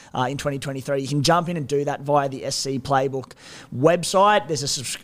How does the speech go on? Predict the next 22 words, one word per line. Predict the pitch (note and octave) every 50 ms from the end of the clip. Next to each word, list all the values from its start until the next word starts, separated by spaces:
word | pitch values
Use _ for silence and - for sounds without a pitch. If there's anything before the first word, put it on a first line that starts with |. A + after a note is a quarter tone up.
| -
subscription | - - - - - F#3 F#3 - D#3 D#3
tab | - C#3+ C#3+ C#3+ C3 -
in | - E3+ D#3+
the | D3+ C#3+
menu. | C#3 C#3 C3+ C3+ C#3 C#3 C#3 C3+ C3 B2 - - - - -
Uh, | C#3 C#3+ C#3 C3+
I | B2 C3+
touch | C3 - D#3+ D3 - -
on | C#3+ C3
it | A#2+ A#2+
every | A#2+ A#2 A2+ A2
week, | A2 A2 A2+ A2+
but | - B2+
a | C3+
stack | - - - G3 E3 D#3 -
of | D3+ A#2+
different | A2 B2+ A#2+ B2+ B2+
things | B2 B2 B2 -
to | - A#2+ -
offer | G2 A#2 - -
there. | A2+ A#2 A#2 A#2 A#2 A2
So | - - A#2+ A#2 A#2 A2+